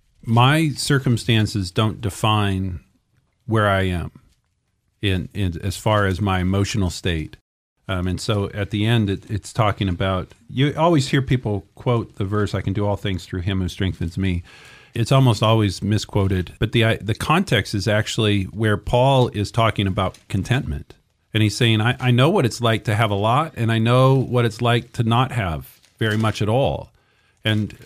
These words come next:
I think some of you probably are, have exp-, are experiencing that right now, maybe not monetarily, but, um, relationally, that you know what it's like to have a lot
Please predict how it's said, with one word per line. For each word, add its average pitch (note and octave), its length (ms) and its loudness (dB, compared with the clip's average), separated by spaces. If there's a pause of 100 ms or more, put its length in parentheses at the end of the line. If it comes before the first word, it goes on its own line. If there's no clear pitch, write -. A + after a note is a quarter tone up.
I A2 160 -8
think A#2+ 220 0
some C3+ 220 4
of A#2+ 100 4
you A#2 100 4
probably A#2+ 840 4
are, A2 120 -4
have A#2 200 0
exp-, - 340 -4
are A2 100 2
experiencing A#2+ 540 4
that G#2+ 160 2
right G2+ 220 0
now, A2+ 520 4
maybe B2+ 300 4
not A2+ 220 2
monetarily, A2+ 840 2
but, A2 300 0 (360)
um, G#2+ 380 0
relationally, A2 960 2
that A2 320 -2 (300)
you C3+ 240 4
know C#3 240 6
what C#3+ 180 4
it's A2+ 160 0
like A#2+ 300 2
to A2+ 160 2
have A2+ 240 2
a G#2+ 40 0
lot A2 540 -2